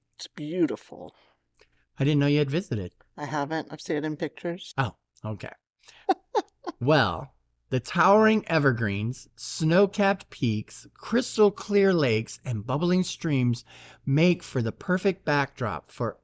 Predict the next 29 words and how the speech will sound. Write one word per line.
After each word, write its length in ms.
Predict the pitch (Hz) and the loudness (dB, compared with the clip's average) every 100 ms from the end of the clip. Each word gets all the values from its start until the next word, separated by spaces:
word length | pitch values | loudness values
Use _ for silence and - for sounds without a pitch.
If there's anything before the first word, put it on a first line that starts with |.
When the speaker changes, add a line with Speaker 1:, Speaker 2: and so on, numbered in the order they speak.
| _ | _
Speaker 2:
any 340 | 175 190 160 127 | 0 2 4 2
outdoor 400 | 131 151 160 156 | 2 2 2 0
activities 560 | 143 - 156 123 107 | 0 -2 0 0 -2
like 180 | 113 107 | -4 -6
hiking, 580 | - 170 160 127 107 101 | -2 -2 0 0 0 -2
canoeing, 520 | - 139 160 143 120 | 0 2 4 2 2
and 140 | 107 | 0
camping. 540 | 101 131 113 104 - - _ _ _ - | -2 -4 -4 -4 -12 -18 _ _ _ -18
Speaker 1:
See, 360 | - - 320 | -10 -4 -2
that's 240 | 349 302 - | -2 -4 -2
beautiful. 560 | 254 294 339 113 117 - _ _ - | 0 0 0 -2 -6 -10 _ _ -4
Speaker 2:
It 160 | 123 | 0
is 120 | 117 104 | 0 0
very 240 | 104 170 | 0 2
beautiful. 520 | 175 110 95 - 110 - _ _ _ _ _ _ _ _ _ - _ | 2 0 -2 -8 -14 -14 _ _ _ _ _ _ _ _ _ -20 _
One 320 | 113 127 165 | 0 4 6
of 100 | 180 | 6
the 80 | 147 | 6
most 320 | 135 120 117 | 4 2 0
popular 580 | - 170 220 294 131 107 | -4 0 0 0 0 -2
tourist 400 | 101 131 107 101 | -2 -2 -2 -4
spots 500 | - 98 95 127 - _ _ - | -8 -10 -8 -10 -16 _ _ -8
is 160 | - 165 | -2 2
a 80 | 190 | 4
lake 600 | 175 185 175 113 - _ _ | 4 4 4 2 -4 _ _
with 240 | 120 120 120 | -4 -2 0
a 120 | 110 | -2
dark 560 | 104 123 123 104 98 - | -2 0 2 2 -2 -2
name. 540 | 117 120 95 104 110 | 0 0 -2 -8 -14